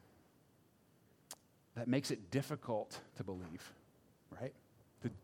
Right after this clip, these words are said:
difficult to trust in moments like that. It challenges our faith, doesn't it? And so how,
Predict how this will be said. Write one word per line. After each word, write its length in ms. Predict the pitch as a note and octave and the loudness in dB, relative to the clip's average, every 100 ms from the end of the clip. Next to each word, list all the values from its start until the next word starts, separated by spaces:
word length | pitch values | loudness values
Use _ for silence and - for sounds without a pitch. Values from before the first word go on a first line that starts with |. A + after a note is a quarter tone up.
| - | 0
difficult 420 | D#3 - - C3+ | 2 4 0 -4
to 80 | C3 | -6
trust 420 | - E2+ - - | -6 -8 -8 -2
in 160 | F#2+ G2 | 0 0
moments 500 | G2+ G#2 G2+ - - | 0 -2 -4 -8 -8
like 180 | C2 - | -12 -8
that. 120 | - | -10
It 120 | F#2+ | -8
challenges 580 | - - - C3 C3 A2+ | -8 -8 -4 -2 -2 -2
our 120 | G#2+ - | -6 -8
faith, 260 | F2+ A2 - | -8 -8 -8
doesn't 240 | F#2 G#2 | -6 -4
it? 100 | A#2+ - - - - - - - - - - - - - | -6 -8 -20 -20 -20 -20 -20 -20 -20 -20 -20 -20 -20 -14
And 80 | B2 | -8
so 80 | A#2 | -2
how, 220 | - F3+ | 4 4